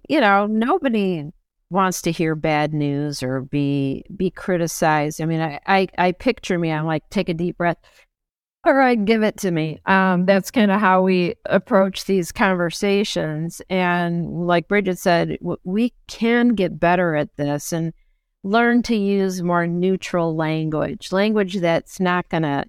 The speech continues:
inflame someone. Um, uh, and, and talk about how you're feeling in this situation. You don't need to talk about their character or, um,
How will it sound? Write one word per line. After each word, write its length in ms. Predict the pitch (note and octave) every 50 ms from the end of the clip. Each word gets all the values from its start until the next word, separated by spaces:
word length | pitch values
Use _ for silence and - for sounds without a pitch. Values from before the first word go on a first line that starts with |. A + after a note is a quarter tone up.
| _
inflame 720 | - F#3 F3 E3 - - - F3 F3+ E3+ D#3+ E3 E3 E3
someone. 720 | D#3+ - - D3+ C#3+ C#3 C3+ C3+ C3 C3 B2+ C#3 C#3+ D3 D#3 - -
Um, 520 | E3 E3 D#3+ D#3 D#3 D#3 D3+ D3 D3+ D3+ D#3 _ _ _ _ _ _ _ _ -
uh, 300 | E3+ E3 E3 D#3+ D#3+ -
and, 480 | - - F3+ F3+ F3+ F3 F3 F3 F3 - - -
and 220 | F3 F3 F3+ F3+
talk 260 | - - G#3+ A3 G#3+ -
about 300 | G3 F#3+ F3+ F3 - -
how 260 | - - F#3+ E3+ E3+
you're 460 | E3+ E3+ E3+ F3 G3+ G#3+ G#3+ G#3+ G#3+
feeling 560 | G#3+ - - - E3+ E3 E3 D#3+ D#3 D#3 D#3+ D3+
in 140 | D#3 D#3
this 140 | D#3+ D#3+ D#3+ -
situation. 680 | - D#3+ C#3+ - D#3 D3+ D3 C#3+ C#3 C3+ - C3 C3+
You 120 | C#3+ D3 D#3+
don't 160 | F3 E3+ F3
need 140 | F3 E3+ E3
to 80 | E3+ D#3
talk 300 | - E3+ D#3 D#3 - -
about 340 | D#3 D#3+ D3+ D3 D3+ - -
their 160 | D#3 D3+ D3
character 800 | - - - D#3 D3 D3 D#3 - - - D#3+ D3+ D3+ D#3+ D#3+ D#3+
or, 440 | - C3+ C#3 D3 C#3+ C#3 C#3+ C#3+ C#3+ _ _ _ _ _ _ _ _ _ _ -
um, 600 | D#3+ D#3+ D#3 D3+ D3+ D3 D3 C#3+ C#3 C#3 C#3